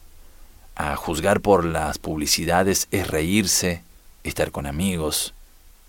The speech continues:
divertirse, viajar. Pero, ¿es eso realmente? Hoy el Salmo nos dice otra cosa.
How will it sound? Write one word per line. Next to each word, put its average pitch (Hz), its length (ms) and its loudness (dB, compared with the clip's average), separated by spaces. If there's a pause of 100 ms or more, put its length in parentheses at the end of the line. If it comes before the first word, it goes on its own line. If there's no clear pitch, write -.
divertirse, 80 920 -4 (680)
viajar. 85 640 -2 (1300)
Pero, 143 680 -4 (760)
¿es - 180 2
eso 110 240 4
realmente? 82 760 2 (1300)
Hoy 120 300 6
el 98 100 6
Salmo 113 340 6
nos 85 120 0
dice 95 280 4
otra 90 240 2
cosa. - 500 -2